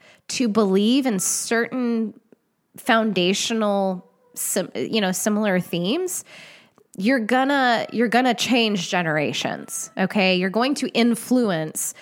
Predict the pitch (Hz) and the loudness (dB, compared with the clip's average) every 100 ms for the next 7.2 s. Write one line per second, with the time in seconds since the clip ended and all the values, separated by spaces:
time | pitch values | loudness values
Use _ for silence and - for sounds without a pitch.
0 | - - 160 202 190 185 175 170 165 113 | -18 -10 0 2 4 2 0 -2 -4 -6
1 | 175 - - 170 - 160 - - - - | -8 -10 -8 -8 -4 -4 -4 -6 -6 -10
2 | - - - - 226 214 196 190 - 269 | -20 -20 -10 0 2 4 2 -4 -6 -2
3 | 262 254 277 311 - 262 233 247 240 247 | -2 0 0 0 0 -2 -2 -2 -2 -4
4 | - - 269 302 - 247 - 220 190 185 | -4 -4 -4 -4 -4 -4 -2 -2 -2 -2
5 | 175 190 269 - 349 330 - - - 208 | -2 -2 -2 -2 0 0 -2 -8 -4 -2
6 | 214 220 208 202 185 - - - 180 180 | 0 -2 -2 -2 -2 -4 -8 -2 0 2
7 | 185 | 0